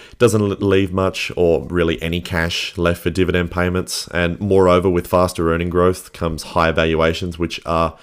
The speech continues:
for most investors, a higher risk proposition. So it might not be the, the best for everyone. Does growth investing work?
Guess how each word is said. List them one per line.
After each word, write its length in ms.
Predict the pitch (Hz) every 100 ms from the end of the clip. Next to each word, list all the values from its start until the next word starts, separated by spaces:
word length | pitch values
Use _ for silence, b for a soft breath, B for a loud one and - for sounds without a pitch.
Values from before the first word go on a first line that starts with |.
| B
for 180 | - -
most 300 | 82 85 -
investors, 580 | 90 90 90 107 101 - - _ -
a 80 | 90
higher 320 | - 87 82
risk 240 | 85 -
proposition. 640 | - 82 80 76 73 - - B B B B -
So 180 | - 95
it 60 |
might 160 | 117 127
not 140 | 117
be 60 | 104
the, 180 | 98 -
the 260 | - 95 101
best 320 | 143 120 -
for 140 | - 82
everyone. 320 | 73 62 - _ B B B B B B B B _ -
Does 140 | 117
growth 400 | - 110 127 -
investing 440 | 110 104 104 92
work? 420 | 80 82 98 143